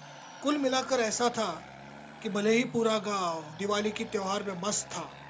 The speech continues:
पर हम दोनों उसे छोड़ इस डिलीवरी के लिए चल पड़े थे।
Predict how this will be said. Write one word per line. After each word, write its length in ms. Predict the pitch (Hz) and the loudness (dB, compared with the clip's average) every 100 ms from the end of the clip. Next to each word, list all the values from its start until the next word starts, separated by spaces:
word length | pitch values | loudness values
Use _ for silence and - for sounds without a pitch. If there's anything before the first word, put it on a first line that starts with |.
| - - - - - - - | -18 -20 -20 -20 -20 -20 0
पर 100 | 254 | 2
हम 280 | 220 233 262 | 4 4 6
दोनों 280 | 247 247 262 | 6 8 6
उसे 220 | 208 233 | 8 6
छोड़ 380 | 226 214 202 175 117 - - - - - | 6 2 0 -2 -6 -12 -20 -20 -20 -8
इस 120 | 220 180 | -6 0
डिलीवरी 420 | 214 220 240 247 | 2 2 2 0
के 160 | 226 | 0
लिए 260 | 220 202 170 | 0 0 -2
चल 240 | - 208 | -2 -2
पड़े 220 | 190 190 170 | -2 -6 -6
थे। 200 | - | -10